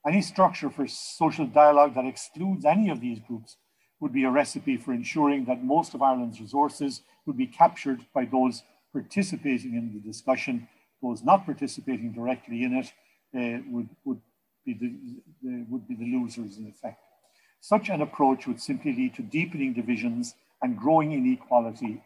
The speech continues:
in Ireland. At the core of the new model of social dialogue is not the drive towards cost competitiveness, although that is incorporated through the wage bargaining process and productivity improvements and so on,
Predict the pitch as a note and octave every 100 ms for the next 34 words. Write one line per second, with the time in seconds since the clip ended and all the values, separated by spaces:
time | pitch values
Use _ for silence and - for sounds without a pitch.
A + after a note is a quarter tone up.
0 | - C3 A#2 G#2+ G#2+ A2 _ _ _ _
1 | _ _ _ _ - D3+ D3+ - G3+ A#3+
2 | F#3+ E3 C3+ C#3 D3 C#3 C#3 C3+ B2 A#2
3 | C#3+ A#2 B2+ A#2 A#2+ A#2+ A2+ - - -
4 | _ - C#3 A#2 - G#3+ A3 G3 A3 D#3
5 | C3+ - C#3+ B2+ - - - D3 - B2
6 | C3 A#2 G#2+ A2 D#3 D#3 C3 B2 B2+ G2+
7 | C#3+ D#3 C3+ A#2+ A#2 A2 D3 C#3+ A#2+ A#2+
8 | C3 C3 _ _ _ - C3 C3+ C3 G2+
9 | B2+ A#2+ B2 A#2 C#3 C3 C3 A2+ A2+ C3+
10 | A2 A2 D#3+ D3 A#2 A2 B2+ A#2 A#2 -
11 | A#2 E3 E3+ F3+